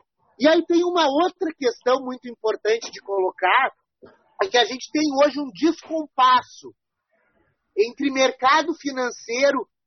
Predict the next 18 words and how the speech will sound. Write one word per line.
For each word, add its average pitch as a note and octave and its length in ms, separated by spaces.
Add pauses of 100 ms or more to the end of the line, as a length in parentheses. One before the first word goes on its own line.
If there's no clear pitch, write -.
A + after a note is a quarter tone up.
(120)
e B3+ 200
produção C#4 720
real, A#3 560 (460)
né? C3+ 180 (280)
Porque - 160
o C#4+ 40
mercado D4+ 460
financeiro, B3 720
em G#3 140
tese, F#3+ 720 (280)
ele G#3 200
sempre D4+ 400
foi A#3+ 220 (440)
criado G#3+ 600 (120)
pra, C4+ 360 (580)
ah, - 200
sustentar C#4+ 920 (400)
a C4+ 240